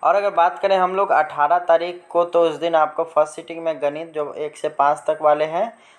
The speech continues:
और second sitting में गणित भी, गणित की ही परीक्षा होगी, जो कि कक्षा छः से आठ तक के पढ़ने वाले बच्चे हैं। और आप लोग का जो result आएगा, उसके बारे में यहाँ पे बताया गया है। आप लोग का result यहाँ पहले copy जांच हो जाएगा आपका बाईस तारीख तक।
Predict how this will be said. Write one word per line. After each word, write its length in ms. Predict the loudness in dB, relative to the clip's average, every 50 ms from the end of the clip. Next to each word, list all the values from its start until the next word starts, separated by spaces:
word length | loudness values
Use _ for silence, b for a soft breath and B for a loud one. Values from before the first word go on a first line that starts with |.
| b b _
और 340 | 2 2 4 4 2 0 -4
second 380 | -8 -8 -8 -6 -6 -6 -8 -8
sitting 300 | -12 -10 -8 -8 -6 -2
में 200 | -2 -2 2 2
गणित 360 | 2 2 0 -4 -8 -10 _ -10
भी, 160 | -8 -6 -6 -6
गणित 460 | -8 0 2 2 2 2 -2 -6 -6
की 80 | -6
ही 80 | -6 -4
परीक्षा 420 | -2 -4 -4 -4 -6 -2 2 4
होगी, 180 | 4 4 2 0
जो 120 | -6 -10
कि 100 | -10 -12
कक्षा 400 | -18 _ -16 -16 -14 -2 -2 -2
छः 240 | -2 -2 -6 -8 -8
से 160 | -8 -4 -2
आठ 260 | 2 2 2 2 0 -6
तक 160 | -10 -10 -6
के 160 | -6 -6 -6
पढ़ने 360 | -2 -2 -2 -2 -2 -2 0
वाले 260 | 2 2 2 2 0
बच्चे 380 | -2 -2 -6 -8 -10 -14 -14 -12
हैं। 280 | -12 -12 -16 -18 -20 b b b b b b b b b b -2
और 100 | 2 4
आप 220 | 4 2 2 0 -4
लोग 140 | -6 -2 0
का 100 | 0 2
जो 140 | 2 0
result 500 | 0 -2 -4 0 2 4 4 4 4 4
आएगा, 400 | 4 4 4 4 2 2 2 2
उसके 340 | -2 -6 -10 -14 -6 -6 0
बारे 260 | 2 2 2 2 2
में 120 | -2 -4 -6
यहाँ 200 | -4 -4 -4 -4
पे 140 | -4 -6 -4
बताया 480 | -4 -4 -2 0 0 2 2 2 0
गया 220 | 0 0 -2 -2 0
है। 140 | 0 0
आप 160 | 0 -2 -4 -6
लोग 140 | -10 -8 -2
का 80 | -2 0
result 440 | 0 -2 -4 -2 -2 -4 -4 -4 -4
यहाँ 180 | -2 -2 -2
पहले 240 | 0 -2 -4 -6 -6
copy 580 | -10 _ -2 -2 -2 -2 -4 -8 -10 -10 -6 -2
जांच 360 | 0 2 2 2 0 -2 -6
हो 80 | -6
जाएगा 320 | 0 2 0 2 2 2 0
आपका 360 | 0 0 2 2 2 2 0 -4 -12 _ b b b b b b b b _ _ _ -4
बाईस 340 | 0 0 0 0 -2 -2 2
तारीख 300 | 2 2 2 0 -6 -2 0
तक। 180 | 0 0 0